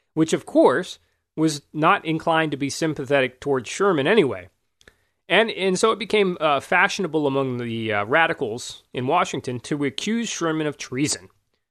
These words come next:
It's probably an asset of Vladimir Putin. Sherman defended himself in, in a letter to Grant, uh, written two days after the surrender, and which we will quote, uh, directly, because it, it pretty perfectly lays out how Sherman was thinking at this point.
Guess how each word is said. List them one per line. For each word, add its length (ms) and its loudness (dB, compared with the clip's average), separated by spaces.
It's 180 -14
probably 460 2
an 80 0
asset 360 0
of 100 -8
Vladimir 420 -2
Putin. 380 -14
Sherman 320 4
defended 380 2
himself 460 0
in, 180 -6
in 220 -6
a 40 -4
letter 300 0
to 140 -8
Grant, 500 -4
uh, 140 0
written 280 2
two 220 -6
days 320 2
after 240 0
the 100 -8
surrender, 460 -6
and 260 -6
which 320 -6
we 240 -8
will 220 0
quote, 460 0
uh, 140 -6
directly, 580 -6
because 260 -2
it, 120 2
it 180 0
pretty 240 -2
perfectly 520 0
lays 260 2
out 180 2
how 120 0
Sherman 360 -6
was 140 -8
thinking 320 -8
at 80 -14
this 140 -16
point. 300 -16